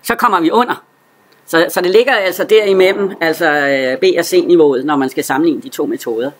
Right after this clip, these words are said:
med nogenlunde. Jeg går ud fra, at vi kender arealet, og jeg går også ud fra, at vi ved, hvor mange personer, der er i de enkelte rum. Cirka. Øh, så når jeg ved, øh, ud fra de kriterier, så kan jeg altså beregne noget ventilation.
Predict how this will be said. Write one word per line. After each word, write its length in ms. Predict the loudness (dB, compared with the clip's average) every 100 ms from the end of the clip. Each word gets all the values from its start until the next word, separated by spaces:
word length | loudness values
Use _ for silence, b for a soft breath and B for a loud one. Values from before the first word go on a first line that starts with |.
| -6
med 80 | -4
nogenlunde. 320 | -2 -4 -4
Jeg 60 |
går 120 | -2 0
ud 180 | 0
fra, 140 | 0 -2
at 60 |
vi 60 | -2
kender 240 | -2 2
arealet, 460 | 2 2 2 2 0
og 80 | 0
jeg 100 | 0
går 80 | 0
også 260 | 0 0
ud 80 | 0
fra, 160 | 0 0
at 60 |
vi 120 | 0
ved, 160 | 2 0 B -4
hvor 100 | 0
mange 280 | 0 0 -2
personer, 400 | -2 -2 -2 -4
der 100 | -2
er 140 | -2
i 60 | -4
de 80 |
enkelte 220 | -6 -8 -10
rum. 140 | -12 _ _ _
Cirka. 320 | -2 -2 -2 -8 _ _ _ _ _ _ _ _ _ _ b b b b b b _ _
Øh, 760 | -2 0 2 2 0 -2 -4 -6 -2
så 140 | 0
når 100 | 2
jeg 160 | 2 2
ved, 80 | 0 -4 0
øh, 240 | 2 4 4
ud 60 |
fra 60 | 2
de 120 | 0
kriterier, 360 | 0 0 0 -2
så 140 | -2
kan 120 | 0
jeg 80 | 0
altså 180 | -2 0
beregne 280 | 2 2 0
noget 140 | 0
ventilation. 600 | 0 0 -2 2 0